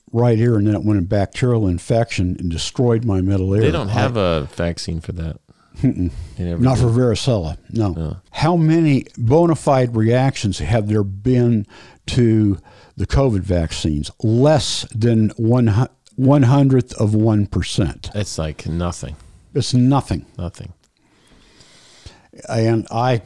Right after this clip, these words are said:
Speaker 2: And again, it's like, sort of like, what do you put the spotlight on? You put the spotlight on one in a million, and you say, "See, see, that was bad." And it's like,
Speaker 1: Mm-hmm.
Speaker 2: "No, dude, like, that's a, <laughs> you gotta look at the big picture,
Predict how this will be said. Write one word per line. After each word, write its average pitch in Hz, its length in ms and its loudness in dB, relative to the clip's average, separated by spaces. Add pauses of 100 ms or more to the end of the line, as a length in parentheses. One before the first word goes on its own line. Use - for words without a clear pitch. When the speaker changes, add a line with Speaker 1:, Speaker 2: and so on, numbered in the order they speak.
(140)
Speaker 2:
And 104 180 0
again, 113 260 2
it's 90 180 -2
like, 104 120 -4
sort 110 180 -2
of 98 80 -2
like, 90 180 -4
what 98 220 -4
do 95 40 -4
you 98 80 -4
put - 140 -8
the - 80 -16
spotlight 80 480 -6
on? 76 240 -8
You 85 80 -6
put - 200 -8
the - 60 -18
spotlight 87 420 -6
on 80 220 -8
one 87 160 -4
in 85 100 -4
a 82 40 -4
million, 85 560 -2
and 85 100 -6
you 85 60 -4
say, 82 220 -6
"See, 131 480 -4
see, 151 460 -4
that 123 220 -4
was 113 160 -6
bad." 101 520 -4 (120)
And 85 220 -8
it's - 120 -10
like, 98 100 -2
Speaker 1:
Mm-hmm. 101 220 0
Speaker 2:
"No, 92 460 -2 (220)
dude, 95 360 -4 (220)
like, 85 220 -8 (1120)
that's 110 240 -8
a, - 80 -8 (540)
<laughs> - 500 -20
you - 120 -12
gotta 135 160 0
look 123 180 0
at 113 60 0
the 104 80 -2
big 98 180 -2
picture, 78 400 -8